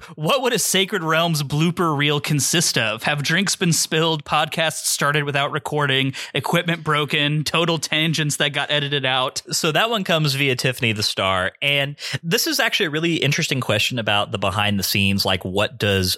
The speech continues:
Speaker 2: us recording an episode really look like? And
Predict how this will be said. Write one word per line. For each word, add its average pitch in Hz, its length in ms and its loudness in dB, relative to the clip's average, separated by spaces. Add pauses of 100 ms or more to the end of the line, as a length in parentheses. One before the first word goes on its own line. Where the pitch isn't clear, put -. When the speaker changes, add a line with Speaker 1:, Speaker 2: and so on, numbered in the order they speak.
Speaker 2:
us 104 240 0
recording 95 480 -2
an 92 80 2
episode 92 720 0
really 95 320 0
look 87 240 -4
like? 160 480 -2
And 139 380 0